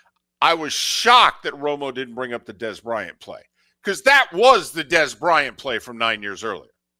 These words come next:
I mean, it was. Dez caught it, took two steps, extended the ball towards the goal line, ball hit the ground, they called it incomplete. Well, the fullback of the Niners just did the exact same thing.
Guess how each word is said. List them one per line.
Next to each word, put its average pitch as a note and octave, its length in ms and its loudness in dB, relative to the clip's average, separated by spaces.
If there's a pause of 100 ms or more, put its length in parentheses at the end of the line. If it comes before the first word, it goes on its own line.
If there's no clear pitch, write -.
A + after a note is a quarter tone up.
(120)
I - 20 -10
mean, G#3 140 -4
it G#3+ 80 -10
was. G3 420 2 (200)
Dez G#3 260 0
caught A#3 280 2
it, G3+ 180 -8
took G3+ 200 -12
two G#3 180 -16
steps, - 500 -2 (180)
extended B3 880 -4
the G#3+ 80 -4
ball G#3+ 360 2
towards G3+ 320 -10
the E3+ 120 -10
goal G#3 320 -2
line, A#2 400 -4 (380)
ball A3 260 2
hit G#3 180 -6
the G3 60 -8
ground, G3 400 -4
they E3 80 -4
called F#3 280 -6
it F3+ 80 -8
incomplete. E3+ 600 -14 (500)
Well, A#3 260 -6 (600)
the A3+ 100 -12 (180)
fullback D4+ 380 0
of A3 80 -4
the A3+ 80 -6
Niners C4 380 -2
just G3+ 180 -12
did G#3+ 140 -16
the G3 80 -12
exact F#3 280 -4
same G3 160 -10
thing. B3+ 360 -8